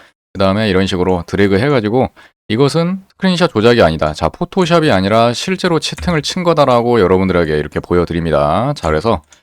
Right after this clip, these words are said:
오전 여덟 시 오십삼 분, 여덟 시 오십삼 분에 여러분들한테 딱 세 종목 오늘도 추려가지고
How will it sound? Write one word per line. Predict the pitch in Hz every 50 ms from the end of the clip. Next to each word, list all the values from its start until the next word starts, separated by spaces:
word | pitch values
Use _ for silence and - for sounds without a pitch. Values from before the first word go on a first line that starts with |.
| _ _ _
오전 | - 110 123 143 156 160 151 110
여덟 | 82 80 90 113 135 151
시 | 147 - -
오십삼 | 123 95 104 104 113 - - - 165 160 156
분, | 156 127 90 80 -
여덟 | 82 85 85 95 98
시 | - -
오십삼 | 80 80 82 87 - - 135 131 127
분에 | 120 127 131 131 131 123
여러분들한테 | 90 80 80 90 87 87 80 80 78 76 71 98 101 104 101
딱 | - - 120 -
세 | - - - 170
종목 | 165 160 131 113 117 120 107 - _ _
오늘도 | - 82 87 87 87 87 98 110 120 120 - _ _ _ _ _ _
추려가지고 | - 196 190 185 165 139 107 101 98 107 117 104 -